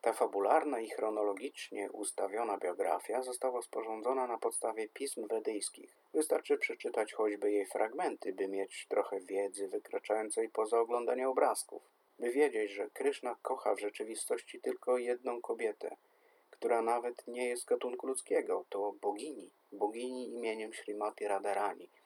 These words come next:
a tak precyzyjniej jest ona wewnętrzną energią przyjemności i szczęścia Kryszny. Wszystkie inne pasterki gopi, z którymi on tańczy podczas słynnego tańca rasa,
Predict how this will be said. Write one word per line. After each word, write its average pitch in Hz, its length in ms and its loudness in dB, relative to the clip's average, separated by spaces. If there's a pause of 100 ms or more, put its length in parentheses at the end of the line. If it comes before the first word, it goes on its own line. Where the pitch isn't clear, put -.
(300)
a 117 80 -2
tak 180 200 0
precyzyjniej 117 840 -4 (440)
jest 120 300 -2
ona 117 300 -2
wewnętrzną 127 680 0
energią 107 440 0
przyjemności 107 800 -4
i 107 40 -10
szczęścia - 440 -2
Kryszny. - 440 -4 (560)
Wszystkie 127 440 0
inne 117 260 -2
pasterki 104 500 -4
gopi, 101 420 2
z - 100 -8
którymi 104 360 -2
on 101 200 -4
tańczy 95 440 -2
podczas - 400 0
słynnego 107 600 0
tańca 107 320 0
rasa, 107 360 2